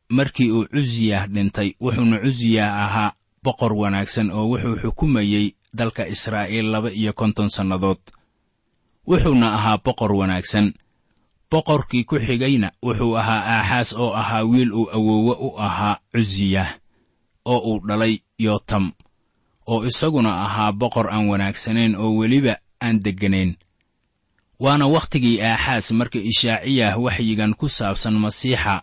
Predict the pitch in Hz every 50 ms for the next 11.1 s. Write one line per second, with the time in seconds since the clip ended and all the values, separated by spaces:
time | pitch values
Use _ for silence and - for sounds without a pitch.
0 | _ _ _ _ _ _ - 110 107 107 - 117 - - 110 101 92 92 101 92
1 | 95 92 85 - _ _ _ _ _ _ _ _ _ _ _ _ _ _ _ _
2 | 156 165 165 - 160 127 123 120 104 113 113 110 117 131 127 - - 120 107 -
3 | - 117 110 113 123 131 131 120 127 117 113 113 123 123 120 113 - 107 101 98
4 | 98 92 104 - - 110 107 101 101 82 107 113 110 110 - _ - 123 117 113
5 | 113 107 101 95 101 98 98 92 101 98 95 - _ - - - _ _ _ _
6 | _ _ _ _ _ _ _ _ _ - - 113 113 - - 117 107 110 - -
7 | 104 104 - - 127 135 120 90 - 117 110 110 110 110 107 98 113 117 131 156
8 | 139 131 120 117 113 113 110 110 113 127 131 120 107 95 92 95 95 95 95 -
9 | _ _ _ _ _ _ _ 117 120 120 - 123 110 - - - 110 107 107 107
10 | 110 110 110 107 131 127 120 117 113 - 156 151 - - 110 95 90 - - 110
11 | 107 107